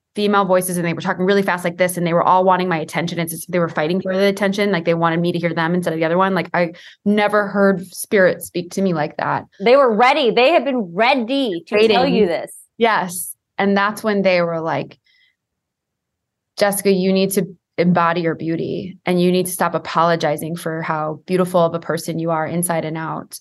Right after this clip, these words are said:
Speaker 1: and, and to take other women along with you to rem-, for, for them to remember that too." And that
Speaker 2: Mm.
Speaker 1: you incarnated here as a woman on purpose because you're a part of us.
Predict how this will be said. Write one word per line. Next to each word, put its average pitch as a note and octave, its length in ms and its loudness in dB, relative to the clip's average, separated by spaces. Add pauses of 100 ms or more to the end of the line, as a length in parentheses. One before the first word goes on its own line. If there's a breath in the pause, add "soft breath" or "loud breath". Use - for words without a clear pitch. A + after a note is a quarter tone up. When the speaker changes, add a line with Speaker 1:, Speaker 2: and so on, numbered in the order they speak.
(120)
Speaker 1:
and, E3+ 380 -2
and F3 260 -2
to F#3+ 100 -8
take F3+ 400 -4 (260 soft breath)
other G3 280 2
women F#3 260 2
along E3 340 0
with F3 220 -2
you E3 120 -2
to D#3+ 80 -2
rem-, E3 320 -2
for, D#3 240 -14
for F#3 100 2
them F3+ 220 2
to F3+ 120 0
remember D#3+ 360 -2
that - 240 -8
too." - 480 -8 (560 loud breath)
And F3+ 240 2
that E3+ 160 -2
Speaker 2:
Mm. - 80 -20 (160)
Speaker 1:
you F#3+ 80 -6
incarnated F3+ 680 0
here E3 380 -2
as E3+ 460 -4
a E3 60 -2
woman F3 340 2
on D#3+ 140 -4
purpose - 580 -4
because F3 280 -4
you're E3+ 140 0
a E3 60 -4
part E3 240 0
of D#3+ 80 -8 (100)
us. - 500 -4